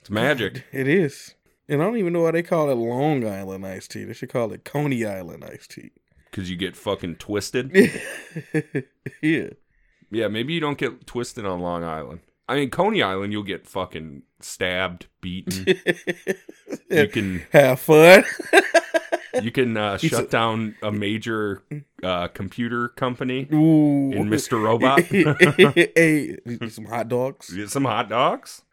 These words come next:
Speaker 1: Ride that roller coaster that'll probably
Speaker 2: Mm.
Speaker 1: kill you.
Speaker 2: Mm. <laughs>
Speaker 1: Tanya has been described by family and friends as mentally slow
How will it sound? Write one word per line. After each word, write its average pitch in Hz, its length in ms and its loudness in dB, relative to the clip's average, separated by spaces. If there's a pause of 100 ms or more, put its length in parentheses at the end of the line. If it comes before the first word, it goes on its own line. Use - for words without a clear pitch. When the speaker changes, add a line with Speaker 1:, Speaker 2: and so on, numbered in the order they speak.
(180)
Speaker 1:
Ride 98 300 -4
that 101 180 -4
roller 104 280 -4
coaster 120 360 -4
that'll 139 300 0
probably 131 280 0
Speaker 2:
Mm. 113 100 -4
Speaker 1:
kill 98 240 -2
you. 123 140 -6
Speaker 2:
Mm. - 1000 -10
<laughs> - 0 - (1200)
Speaker 1:
Tanya 202 340 -2
has 147 120 -4
been 147 200 -4
described 127 460 -4
by 107 120 -6
family 143 480 -4
and 131 100 -6
friends 107 420 -6
as 95 220 -14
mentally 127 540 -6
slow 101 580 -4